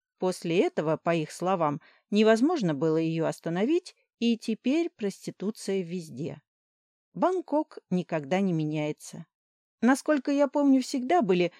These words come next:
новые решения проблемы проституции. И решения всегда были одни и те же. Вытащить её из-под земли, спрятать её под землю, отвести для неё специальные места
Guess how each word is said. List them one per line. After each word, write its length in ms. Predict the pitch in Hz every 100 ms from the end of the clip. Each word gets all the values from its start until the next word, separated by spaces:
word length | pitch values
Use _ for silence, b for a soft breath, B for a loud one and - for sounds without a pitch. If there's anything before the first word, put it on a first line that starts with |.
| b _
новые 520 | 240 262 220 156 160
решения 540 | 165 190 - 349 240 185
проблемы 500 | 190 180 202 226 214
проституции. 920 | 214 214 - 226 151 139 - - 160 _ _
И 160 | 262
решения 480 | 294 302 370 359 190
всегда 460 | 180 - 170 180 185
были 340 | 185 185 185
одни 440 | - 202 185 262 311
и 20 |
те 260 | - 160 156
же. 240 | 156 170 _ _ _ _ _
Вытащить 720 | 208 208 190 220 - 311 302
её 220 | 311 294 302
из-под 340 | 294 - 285
земли, 520 | 247 277 277 285 294 - _
спрятать 680 | - - 180 170 156 165 -
её 220 | 165 165
под 260 | - 175 151
землю, 520 | 147 175 165 165 170 _ _ _ _
отвести 600 | 226 226 233 254 - 330
для 180 | 254 190
неё 240 | 180 180 180
специальные 640 | - 185 - 185 170 175
места 520 | 170 165 - 190 330